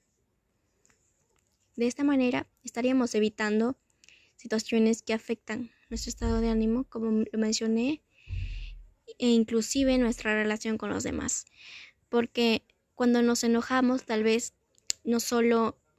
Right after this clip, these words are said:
con nosotros mismos, sino con los demás, afecta-, les, le afec-, les afectamos y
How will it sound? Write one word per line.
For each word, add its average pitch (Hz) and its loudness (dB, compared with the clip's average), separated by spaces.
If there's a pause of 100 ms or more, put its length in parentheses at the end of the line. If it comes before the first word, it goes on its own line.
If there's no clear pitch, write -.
(100)
con 214 0
nosotros 233 0
mismos, 220 2
sino 220 0
con 240 -2
los 240 0
demás, 226 0
afecta-, 226 -4
les, 226 -4
le 226 0
afec-, 220 -6
les 220 -2
afectamos 233 0 (1300)
y 226 0